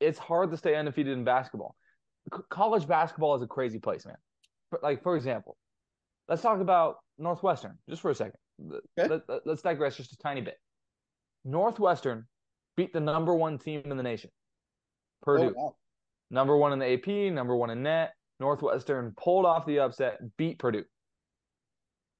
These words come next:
Speaker 1: And then literally less than fourteen days later, lost to a team that's not even in a conference,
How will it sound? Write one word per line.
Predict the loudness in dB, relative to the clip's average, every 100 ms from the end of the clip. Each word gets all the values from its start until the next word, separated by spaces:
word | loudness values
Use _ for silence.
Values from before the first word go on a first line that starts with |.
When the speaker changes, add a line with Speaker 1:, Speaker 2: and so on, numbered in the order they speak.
| -6
Speaker 1:
And | -2 0
then | 0 0
literally | 4 6 6 4 -4 -8 _ _ _ _ _ _ _ -8
less | 2 2 4
than | 0 -2
fourteen | 0 2 2 2 -4 -2 2
days | 4 4 2
later, | 0 -2 -12 _ _ _ _ _ _ _ _ _
lost | 2 4 4 0 -10 -14
to | -2 2
a | 2
team | 0 -6 -4 -4 -6 -12 _ _ _ _ _ _ _ _ _
that's | 0 2
not | 4 6 6
even | 4
in | 2 0
a |
conference, | 0 4 4 4 0 -4 -8